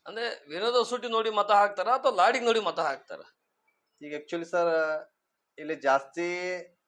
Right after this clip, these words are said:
Speaker 2: ಬೆಂಬಲ ಈಗ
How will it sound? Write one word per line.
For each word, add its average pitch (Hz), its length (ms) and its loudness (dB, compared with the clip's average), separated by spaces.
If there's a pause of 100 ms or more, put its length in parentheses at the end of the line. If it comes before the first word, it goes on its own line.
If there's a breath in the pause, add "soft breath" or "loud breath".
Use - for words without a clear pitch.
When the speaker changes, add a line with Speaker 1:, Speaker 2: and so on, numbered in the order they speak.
(1160)
Speaker 2:
ಬೆಂಬಲ 151 340 2 (1080)
ಈಗ 131 100 -18